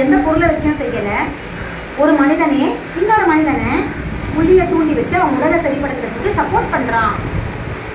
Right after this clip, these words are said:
So இங்க மனித தத்துவத்தை, மனிதத்தை, மனித தத்துவத்தை உணர்த்துது. இந்த மருத்துவம் மட்டும்தான் உணர்த்துது. மனித சக்தி தான் பிரதானம்.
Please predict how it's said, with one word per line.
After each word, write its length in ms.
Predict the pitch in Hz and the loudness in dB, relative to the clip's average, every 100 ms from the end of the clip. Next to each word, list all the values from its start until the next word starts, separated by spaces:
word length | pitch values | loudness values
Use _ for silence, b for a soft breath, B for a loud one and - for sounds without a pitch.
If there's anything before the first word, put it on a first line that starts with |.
| - | -4
So 80 | 262 262 285 | 2 2 4
இங்க 160 | 311 302 247 285 - - - 240 | 2 2 2 -2 -4 -10 -6 0
மனித 300 | 294 359 339 | 2 2 2
தத்துவத்தை, 560 | 294 285 370 277 277 233 220 208 | -2 -2 0 0 0 -2 -4 -4
மனிதத்தை, 560 | 233 330 370 330 - 233 233 233 - - - - | 2 4 4 2 0 -2 -2 -4 -8 -10 -10 -6
மனித 280 | 254 302 302 294 | -2 0 2 0
தத்துவத்தை 520 | 254 311 269 - 233 254 - - | -4 -4 -4 -4 -2 -2 -4 -6
உணர்த்துது. 480 | 254 302 294 - 240 240 - - - - - - - - - 269 | -2 0 0 0 0 0 -4 -6 -6 -6 -6 -6 -8 -8 -4 -2
இந்த 120 | 269 277 | 0 2
மருத்துவம் 340 | 262 269 302 285 | 0 0 -2 -2
மட்டும்தான் 380 | - 359 466 - | -4 0 2 2
உணர்த்துது. 380 | - - - - - - - - - | -2 -4 -6 -6 -4 -2 0 0 2
மனித 220 | 143 147 143 | 2 4 4
சக்தி 180 | 143 143 - | 4 4 4
தான் 180 | 143 | 4
பிரதானம். 460 | 143 127 127 - - | 2 2 2 0 0